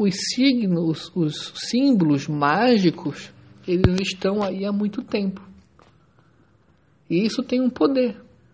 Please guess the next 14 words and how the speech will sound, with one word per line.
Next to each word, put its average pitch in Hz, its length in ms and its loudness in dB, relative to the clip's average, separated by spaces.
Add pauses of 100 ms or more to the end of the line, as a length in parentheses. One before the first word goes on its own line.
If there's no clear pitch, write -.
(1000)
E 240 40 -4
como 294 180 2
é 392 60 0
que 330 120 4
isso 302 180 2
funciona 240 500 0
dentro 185 360 0
da 180 80 2
Umbanda? 160 400 2
Toda 190 180 -2
essa 190 220 -2
parte 180 400 -2
mágica 165 680 0 (240)
escrita. 170 800 -2